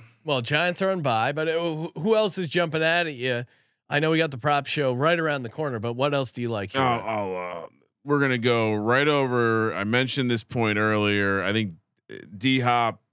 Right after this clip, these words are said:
Speaker 1: Oh, okay.
Speaker 2: more, uh, than fifty-one and a half receiving yards.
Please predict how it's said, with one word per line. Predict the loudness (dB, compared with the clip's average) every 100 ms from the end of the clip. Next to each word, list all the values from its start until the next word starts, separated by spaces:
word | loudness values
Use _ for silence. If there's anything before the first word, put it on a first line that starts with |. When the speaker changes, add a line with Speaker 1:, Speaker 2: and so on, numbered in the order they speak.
| _ _ _ _ _ _ -2
Speaker 1:
Oh, | 0 0
okay. | -2 -4 -2
Speaker 2:
more, | 2 4 4 4 2 0 0
uh, | 0 0 0
than | -2 -4
fifty-one | -4 -4 -2 -4 -2
and | -2
a | -2
half | -4 -6 -8
receiving | -10 -6 -6 -6 -6
yards. | -6 -4 -6 -6 -8 -10